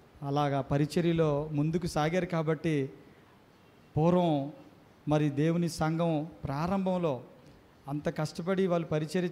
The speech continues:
చేసి, సంఘానికి ఏది కూడా లోటు లేకుండా అన్నయ్యలు చక్కగా చూసుకున్నారు. కాబట్టి ఈరోజు దేవుడు వారు ఉన్నతమైన స్థితిలో ఉంచాడు. దేవుడికి స్తోత్రం. ఉన్నతమైన స్థితిలో దేవుడు మంచి కుటుంబాలను ఇచ్చాడు.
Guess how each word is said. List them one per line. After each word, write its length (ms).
చేసి, 380
సంఘానికి 760
ఏది 580
కూడా 240
లోటు 340
లేకుండా 500
అన్నయ్యలు 520
చక్కగా 360
చూసుకున్నారు. 400
కాబట్టి 320
ఈరోజు 240
దేవుడు 300
వారు 200
ఉన్నతమైన 560
స్థితిలో 380
ఉంచాడు. 400
దేవుడికి 400
స్తోత్రం. 600
ఉన్నతమైన 680
స్థితిలో 720
దేవుడు 280
మంచి 260
కుటుంబాలను 560
ఇచ్చాడు. 400